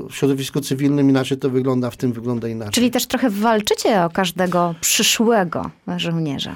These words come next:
Speaker 1: Czy to jest walka? Ja myślę, że to jest, e, nie walka, ale nauka i, i pokazywanie drogi, którą można pójść, że to nie jest tak, że dzisiaj,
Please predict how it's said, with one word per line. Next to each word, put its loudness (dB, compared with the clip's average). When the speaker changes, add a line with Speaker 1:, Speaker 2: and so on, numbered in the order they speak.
Speaker 1:
Czy -2
to 4
jest 6
walka? 4
Ja 4
myślę, 6
że 2
to 2
jest, 2
e, 2
nie 6
walka, 4
ale 4
nauka 2
i, 0
i 2
pokazywanie 0
drogi, 4
którą -2
można 0
pójść, 2
że 4
to 0
nie 4
jest 2
tak, 0
że 4
dzisiaj, 2